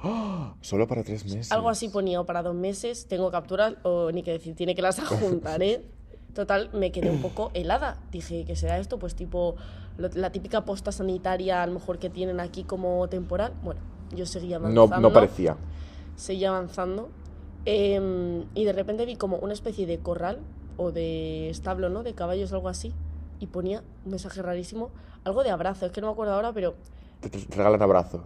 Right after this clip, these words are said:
Speaker 2: algo así de abrazos, ¿no? De,
Speaker 1: ¡Ah!
Speaker 2: eh, eh, noche de los abrazos, no sé,
Speaker 1: ¡Ay,
Speaker 2: una cosa,
Speaker 1: noche de los
Speaker 2: os juro, en plan,
Speaker 1: abrazos!
Speaker 2: os juro que una cosa
Speaker 1: Que te ponía los pelos de punta, cuanto
Speaker 2: que
Speaker 1: menos.
Speaker 2: cuando lo recuerdo me ponen los pelos de
Speaker 1: <laughs>
Speaker 2: punta.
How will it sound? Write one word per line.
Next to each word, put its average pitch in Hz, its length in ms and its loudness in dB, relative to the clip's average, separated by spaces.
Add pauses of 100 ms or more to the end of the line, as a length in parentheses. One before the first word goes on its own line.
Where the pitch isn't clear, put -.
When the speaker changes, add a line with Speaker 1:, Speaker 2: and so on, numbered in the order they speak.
(120)
Speaker 2:
algo 233 200 6
así 302 240 4
de 349 60 4
abrazos, 190 460 4
¿no? 190 180 2
De, 262 240 4
Speaker 1:
¡Ah! - 100 0
Speaker 2:
eh, 190 560 4 (420)
eh, 196 220 2
noche 202 260 0
de 226 80 4
los 226 100 -4
abrazos, 208 340 4
no 226 120 2
sé, 247 180 2
Speaker 1:
¡Ay, 160 80 8
Speaker 2:
una 208 180 10
cosa, - 160 10
Speaker 1:
noche 311 120 8
de - 80 12
los 190 120 12
Speaker 2:
os 156 80 8
juro, 127 140 8
en 247 180 4
plan, 220 180 6
Speaker 1:
abrazos! 202 200 6
Speaker 2:
os 196 60 0
juro 226 180 0
que 226 60 -2
una 226 140 2
cosa 247 440 0 (340)
Speaker 1:
Que 117 120 6
te - 80 8
ponía 110 160 10
los 120 80 10
pelos 117 160 8
de 104 80 8
punta, 82 320 4
cuanto 90 200 2
Speaker 2:
que - 100 4
Speaker 1:
menos. 156 300 2
Speaker 2:
cuando 165 260 -2
lo 160 100 -2
recuerdo 170 300 -4
me 185 80 -2
ponen 170 100 -2
los 165 100 -4
pelos 165 180 -2
de 175 80 0
Speaker 1:
<laughs> 185 80 -4
Speaker 2:
punta. 220 340 0